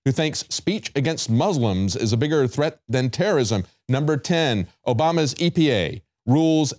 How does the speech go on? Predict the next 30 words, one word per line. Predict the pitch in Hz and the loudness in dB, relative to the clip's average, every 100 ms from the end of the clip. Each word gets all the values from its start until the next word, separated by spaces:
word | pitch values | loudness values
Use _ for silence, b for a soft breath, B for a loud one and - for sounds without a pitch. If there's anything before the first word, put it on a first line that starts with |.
| - | -4
by | 110 127 | 0 2
executive | 117 101 147 160 156 135 | 2 2 0 0 0 0
fiat | 135 127 110 104 _ | 0 2 2 -2 _
trying | - 156 165 185 | -4 0 0 0
to | 160 | -2
kill | - 135 131 - | 0 0 0 -2
an | 120 | -2
entire | 117 107 - 131 139 143 - | 0 -2 -2 -2 0 0 0
American | 107 110 113 113 110 120 | 0 2 0 0 -2 0
industry | 113 110 - 104 - | 0 0 0 0 0
and | 113 113 113 - | 0 0 -2 -2
a | |
way | 95 98 98 95 | -2 0 2 0
of | 90 85 | -2 -2
life. | 95 78 78 _ - | -2 -2 -8 _ -6
And | 123 | -4
of | 165 | -2
course, | - 160 156 | -2 -2 -2
we | |
could | 131 98 | -2 0
add | 104 | 0
to | 90 | 0
that, | 90 95 - - B B - | -2 -2 -8 -20 B B -2
uh, | 95 95 | 2 2
his | 107 107 | 2 0
imprisonment | 92 104 127 123 113 117 113 - | 0 -2 0 0 0 0 -2 -4
of | 92 82 | -6 -4
whistleblowers | 143 143 139 131 131 131 143 | -4 -2 0 2 2 2 2
is, | 101 85 78 | 0 0 0
uh, | 95 82 | 0 0